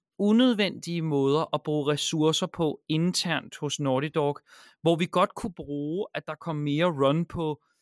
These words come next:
The Last of Us multiplayer, eller deres nye I P, eller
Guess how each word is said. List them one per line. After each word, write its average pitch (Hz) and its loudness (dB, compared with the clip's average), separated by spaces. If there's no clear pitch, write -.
The 156 -6
Last 147 -4
of 156 -10
Us 147 -12
multiplayer, 165 0
eller 139 0
deres 135 -2
nye 160 0
I 170 -2
P, - -8
eller 147 0